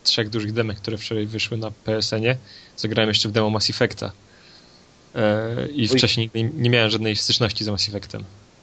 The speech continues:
Speaker 1: I
Speaker 2: No
Speaker 1: mogę
Speaker 2: i?
Speaker 1: powiedzieć tak, s-, tak, no?
Speaker 2: No i?
Speaker 1: A,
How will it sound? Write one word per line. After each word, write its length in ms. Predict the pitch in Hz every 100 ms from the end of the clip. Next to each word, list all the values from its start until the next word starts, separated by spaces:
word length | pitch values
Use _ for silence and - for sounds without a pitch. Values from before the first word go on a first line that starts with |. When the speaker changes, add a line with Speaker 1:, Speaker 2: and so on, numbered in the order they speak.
| _ - - _ _ _ _ -
Speaker 1:
I 40 |
Speaker 2:
No 60 | 107
Speaker 1:
mogę 180 | 104 107
Speaker 2:
i? 40 |
Speaker 1:
powiedzieć 280 | 110 104 -
tak, 200 | 98 -
s-, 200 | - - -
tak, 260 | 117 127 113
no? 140 | 147 - _
Speaker 2:
No 140 | 110 107
i? 240 | 139 147 - - - - _ -
Speaker 1:
A, 240 | 120 120